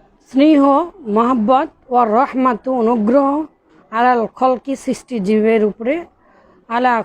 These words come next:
খলকি মানে কি বাবা? সৃষ্টি জীবের উপরে। তাহলে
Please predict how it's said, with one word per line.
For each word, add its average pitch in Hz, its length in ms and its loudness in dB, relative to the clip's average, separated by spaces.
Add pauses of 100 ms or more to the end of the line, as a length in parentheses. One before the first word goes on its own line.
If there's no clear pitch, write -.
খলকি 233 560 0 (1900)
মানে 226 240 -2
কি 269 160 -8
বাবা? 262 260 0 (180)
সৃষ্টি 254 420 -6
জীবের 240 340 0
উপরে। 240 420 -2 (760)
তাহলে 254 460 0